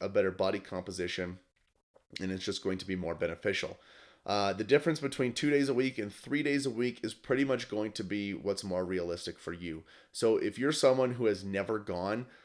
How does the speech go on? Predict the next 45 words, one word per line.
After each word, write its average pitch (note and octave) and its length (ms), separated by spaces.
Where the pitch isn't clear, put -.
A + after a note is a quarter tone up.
to - 100
the G#2 80
gym A2 480
on G2+ 160
a F#2+ 40
consistent G#2+ 520
basis, G#2 480
you B2 220
really C#3 280
need A#2+ 180
to G2+ 80
sit - 360
down G2 420
and G2 160
say, F#2 200
"Okay, F2 460
what B2 280
can C3+ 200
I A#2 100
do? F#2+ 380
What G#2 220
is D3 260
actually G#2+ 720
realistic G2 760
for - 180
me F#2+ 220
to - 240
achieve G#2 560
going G#2 240
to - 80
the F#2 100
gym?" D#2 360
This A#2 180
is A#2+ 80
putting C3 320
aside A2 540
your, F2+ 260
your F#2 220
huge B2+ 380
hopes C3 340
and G#2+ 100
dreams A2+ 380
of F#2+ 120
being A#2 200
like, G#2+ 260